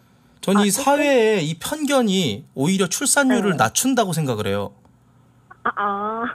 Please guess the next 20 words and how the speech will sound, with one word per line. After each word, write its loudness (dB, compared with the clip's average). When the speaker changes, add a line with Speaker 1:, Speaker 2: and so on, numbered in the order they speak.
Speaker 1:
이 2
사회의 2
편견. -2
예. 0
Speaker 2:
어, -8
어. -8
Speaker 1:
나이 4
많은 0
남자와 0
나이 0
어린 2
여자가 0
결혼하는 -2
것에 0
대한 -2
그 -6
사회적인 -2
시선, -2
편견, 0
Speaker 2:
그런데 -2